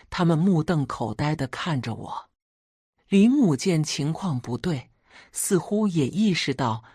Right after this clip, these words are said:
事情的严重性，眼泪一下子流了出来。“对不起，如果您能救我女儿，我真心实意地求您。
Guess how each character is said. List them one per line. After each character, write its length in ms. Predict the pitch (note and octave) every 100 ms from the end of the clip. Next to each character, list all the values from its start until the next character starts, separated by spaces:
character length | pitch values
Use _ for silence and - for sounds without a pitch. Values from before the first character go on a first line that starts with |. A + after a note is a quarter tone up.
| -
事 340 | - - A3+
情 220 | D#3+ D#3
的 80 | C3
严 320 | B2 A#2+ A#2+
重 260 | D#3 A#3+ C#3+
性， 300 | - C3 A2+ - _ _ _ - -
眼 260 | F3 D3
泪 160 | D3+ F#3+
一 140 | C#3 D3+
下 320 | - G#3 D3+
子 300 | - A#2+ A2 _ _
流 300 | D3+ C#3+ C#3
了 120 | G3+
出 220 | G#3 - A#2+
来。 280 | G#2+ - _ _ _ _ -
“对 160 | G3 E3
不 120 | C#3+
起， 420 | - - G#2+ A2 _ _ _ _ _
如 220 | - G#3+
果 160 | A3+ E3+
您 240 | C#3+ D3+
能 240 | E3 D3+ F#3+
救 160 | G3+
我 180 | C#3 C#3
女 220 | E3 C3
儿， 400 | A2 A2+ A2 B2+ _ _ _ _ _
我 160 | - D3+
真 260 | - E3+ F3
心 260 | - F#3
实 240 | F3+ - C#3+
意 200 | G#3+ G3
地 120 | A2+
求 340 | - - A2+
您。 340 | A#2+ G#2+ G2+